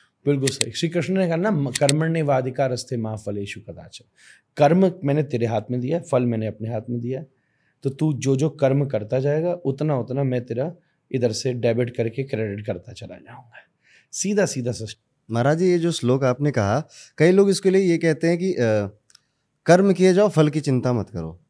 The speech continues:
Speaker 2: पर फल की चिंता तो स्वाभाविक रूप से मन में आ जाती है।
Speaker 1: नहीं, ये, ये इस श्लोक की व्याख्या नहीं है, ये इस श्लोक से उन्होंने सार पकड़ा है। तो दूसरे का सार हम कभी दूसरे पे थोपेंगे तो ये ठीक नहीं है।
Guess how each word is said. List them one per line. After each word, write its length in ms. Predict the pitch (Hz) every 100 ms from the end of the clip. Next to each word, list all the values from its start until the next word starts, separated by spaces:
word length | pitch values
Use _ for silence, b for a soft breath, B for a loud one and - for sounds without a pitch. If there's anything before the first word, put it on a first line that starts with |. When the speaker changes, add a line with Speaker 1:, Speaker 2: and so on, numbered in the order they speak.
| _ _ _ 190
Speaker 2:
पर 100 | 202
फल 220 | 185 170
की 140 | 202
चिंता 300 | 190 185 202
तो 120 | 196
स्वाभाविक 480 | 190 175 127 135 190
रूप 160 | 185 165
से 120 | 175
मन 180 | 165 151
में 140 | 151
आ 100 | 147
जाती 300 | 131 127 127
है। 160 | 123 - B B
Speaker 1:
नहीं, 140 | 226 240
ये, 320 | 160 214 -
ये 160 | 170 214
इस 160 | -
श्लोक 400 | 208 - 185 190
की 80 | 214
व्याख्या 380 | 156 123 - 135
नहीं 200 | 117 120
है, 140 | 180
ये 60 | 165
इस 160 | 160 165
श्लोक 400 | - 135 151 -
से 120 | 180
उन्होंने 260 | 156 156
सार 360 | 170 - 110 113
पकड़ा 320 | - 110 87
है। 160 | 87 _ -
तो 60 |
दूसरे 400 | 127 147 170 170
का 100 | 180
सार 340 | - 151 143 151
हम 140 | 156
कभी 180 | 147 143
दूसरे 320 | 135 135 147
पे 140 | 143
थोपेंगे 480 | 139 131 113 127 135
तो 100 | 135
ये 100 | 139 139
ठीक 240 | 123 101
नहीं 200 | 101
है। 100 | 104